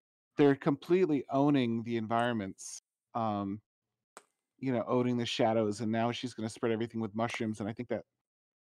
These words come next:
basically taking over the environment with her mushrooms now and, like, creating, like, whatever,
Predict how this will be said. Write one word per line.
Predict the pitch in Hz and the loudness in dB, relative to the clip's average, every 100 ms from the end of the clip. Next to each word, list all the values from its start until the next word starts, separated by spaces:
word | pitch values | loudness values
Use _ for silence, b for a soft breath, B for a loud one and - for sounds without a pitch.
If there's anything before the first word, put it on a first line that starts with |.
| _ _ _ _ _ - - _ | _ _ _ _ _ -18 -18 _
basically | - 123 - - _ 127 123 | 0 0 -2 -16 _ -2 0
taking | 139 123 127 | -2 0 0
over | 120 | 0
the | 117 | 0
environment | 117 110 113 113 104 | -2 0 0 0 -2
with | 113 | -2
her | 113 | -2
mushrooms | 113 - 117 104 | -2 -2 -4 -2
now | 110 107 107 | -4 -2 -4
and, | 107 | -4
like, | 104 - | -6 -6
creating, | - 117 113 | -4 -2 -2
like, | 107 107 - | -4 -4 -4
whatever, | 120 113 110 113 110 | -2 0 0 0 -2